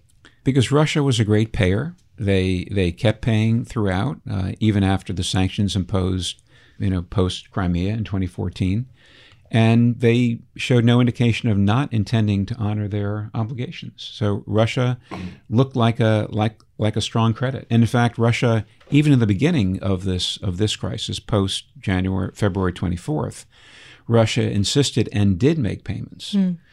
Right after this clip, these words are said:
Speaker 1: So Russia really, uh, in, it appears to all intents to intend to be a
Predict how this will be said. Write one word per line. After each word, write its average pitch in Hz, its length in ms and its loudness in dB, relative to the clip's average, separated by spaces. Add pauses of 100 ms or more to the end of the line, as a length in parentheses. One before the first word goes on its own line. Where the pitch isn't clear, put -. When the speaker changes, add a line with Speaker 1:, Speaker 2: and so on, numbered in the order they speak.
(220)
Speaker 1:
So - 160 2
Russia 135 640 4
really, 110 500 2
uh, 95 300 -2
in, 95 360 0
it - 240 -4
appears 135 640 2 (340)
to 107 160 2
all 131 120 4
intents 95 460 -2
to 98 160 -4
intend 113 400 -2
to 113 60 -2
be 95 180 -2
a 95 260 -4